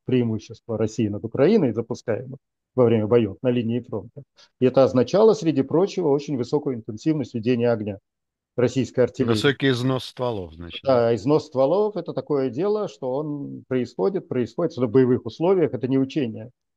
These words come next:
Speaker 1: где можно потом прислать специальную проверочную команду, которая делает замеры, проверяет, насколько там ствол изношен.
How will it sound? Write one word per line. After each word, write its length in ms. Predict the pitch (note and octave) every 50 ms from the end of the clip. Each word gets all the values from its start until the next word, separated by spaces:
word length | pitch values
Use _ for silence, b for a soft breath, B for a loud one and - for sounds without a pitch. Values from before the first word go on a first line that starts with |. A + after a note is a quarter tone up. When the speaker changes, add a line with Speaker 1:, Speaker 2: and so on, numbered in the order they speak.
| _ _
Speaker 1:
где 100 | A2+ B2
можно 240 | A#2+ A#2+ - - A2+
потом 220 | A2+ - A#2 G#2+
прислать 400 | - A#2+ A2+ - A#2 A2 F#2+ -
специальную 540 | - _ - A2+ - A#2 G#2+ F#2 F2+ G2 F#2+ -
проверочную 580 | - A#2 A2 G#2+ A2 G2 G2+ - - - G#2+ G#2
команду, 500 | - B2+ C3+ F3+ A3 G#3+ F#3+ F3 D#3 D3+
которая 320 | - A#2+ - A2+ G#2 G#2+
делает 340 | G2 G#2 A2 G2+ G2 G#2 G#2 - _ _ _ _ _ -
замеры, 560 | G2+ B2+ B2 C3 E3 F#3+ F3+ C#3+ C3 C3 A#2+
проверяет, 580 | - - A#2 A2+ A2 A2+ A2+ G#2+ G2+ G2 G2 - _ _ -
насколько 440 | G#2 F#2+ G2+ - _ A2+ G#2 - -
там 140 | - G2+ F#2
ствол 340 | - - _ A#2 G#2+ G#2 G#2+
изношен. 560 | F#2 A2 F3 G#3 F#3+ - - D#3+ C3 C3 -